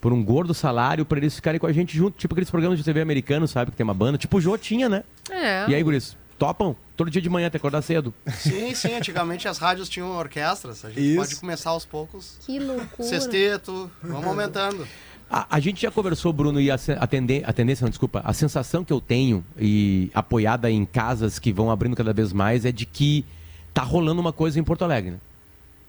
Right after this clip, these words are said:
Speaker 1: Tá aumentando isso, né? Tem, tem, tem cada vez mais público. Quando vocês fazem show e aí isso é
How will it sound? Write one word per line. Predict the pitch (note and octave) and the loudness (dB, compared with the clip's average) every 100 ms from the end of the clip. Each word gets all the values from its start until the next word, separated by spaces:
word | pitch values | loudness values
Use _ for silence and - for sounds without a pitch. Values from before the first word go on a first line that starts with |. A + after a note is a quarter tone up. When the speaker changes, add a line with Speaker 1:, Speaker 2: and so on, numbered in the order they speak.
| - | -2
Speaker 1:
Tá | |
aumentando | G2+ C3 C#3+ C#3 D3+ F3 F3+ | 2 2 2 0 0 2 2
isso, | C#3 - | 2 -2
né? | F#2 F#2+ | -8 -2
Tem, | G2+ G2+ | -2 0
tem, | A#2 A2+ | 0 0
tem | - A#2 | 0 0
cada | A#2+ A#2 | 0 2
vez | B2+ | 2
mais | C3 D3+ | 0 -2
público. | - E3 B2+ G#2 - F2 - - - - | 0 2 4 2 0 -6 -8 -20 -20 -14
Quando | - A2+ | -2 0
vocês | A#2 C3+ | 0 -2
fazem | D3 C3+ D3 | 0 2 0
show | - C#3+ D3+ E3 | 2 2 2 2
e | D#3 | 2
aí | D3+ D3+ | 2 0
isso | - | 2
é | C#3+ | -2